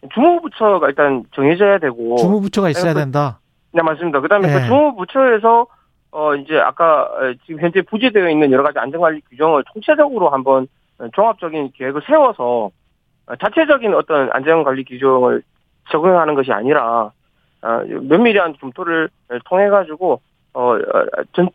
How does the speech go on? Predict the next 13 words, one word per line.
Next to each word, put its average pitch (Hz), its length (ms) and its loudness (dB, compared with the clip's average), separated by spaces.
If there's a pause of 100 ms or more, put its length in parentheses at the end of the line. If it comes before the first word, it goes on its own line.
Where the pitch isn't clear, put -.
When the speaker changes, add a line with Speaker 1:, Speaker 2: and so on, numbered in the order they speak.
Speaker 1:
전반적인 190 580 0
총체적인 262 400 -2
안전관리 143 420 -2
대책을 131 380 -12
수립해서 135 500 -2 (220)
운영할 160 320 0
필요가 165 320 -4
있을 135 160 -10
것이라고 135 460 -8
판단되어집니다. 143 720 -4 (1200)
Speaker 2:
외국은 320 600 2
어떻게 196 360 -4
합니까? 214 540 -2